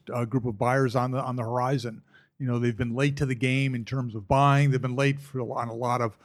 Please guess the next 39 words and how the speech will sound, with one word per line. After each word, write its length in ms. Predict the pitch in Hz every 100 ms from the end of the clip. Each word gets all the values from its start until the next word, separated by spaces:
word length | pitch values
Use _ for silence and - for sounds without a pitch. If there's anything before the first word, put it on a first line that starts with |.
| - - _
social 500 | - 170 143 139 139
and 80 | 131
economic 500 | 127 127 123 120 120 101
fronts, 280 | 120 107
whether 280 | 120 110 107
it's 160 | 104 110
raising 360 | 110 104 107
families 680 | 104 143 147 143 139 131 120
or, 200 | 120 113
or 200 | 123 117
getting 340 | 113 117 110 110
married. 460 | 120 120 117 117
And 200 | 113 110
so 220 | 104 110
I 40 | 107
think 260 | 123 117
they're, 220 | 117 107 101 110
um, 240 | 107 104 _ _ -
they're 100 | 120
sort 200 | - 131
of 180 | 110 _
coming 260 | - 131 120
to 80 | 117
that 280 | 113 110 -
spot 400 | - 135 127 127
where 260 | 113 113
M 200 | 127 127
I 100 | 120
recognizes 1040 | 117 117 113 113 101 117 113 107 113 110 101
that, 420 | 117 113 110 - _ - _
uh, 140 | 135 127
it 140 | 135 123
needs 180 | 123
to 60 | -
be 160 | 117 110
in 80 | 113
tune 300 | - 262 202
with 160 | 151
them, 320 | 135 120 117